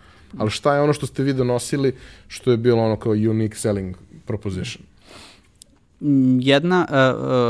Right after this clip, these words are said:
Speaker 2: ono što je definitivno bilo specifično za nas, što je jako malo,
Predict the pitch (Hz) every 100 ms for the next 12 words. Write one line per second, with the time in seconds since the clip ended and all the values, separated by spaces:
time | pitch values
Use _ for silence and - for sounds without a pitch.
0 | 113 - - 143 165 - 135 120 151 -
1 | 113 104 110 104 110 110 - 101 107 -
2 | - 104 101 101 117 - - 107 110 -
3 | 113 113 101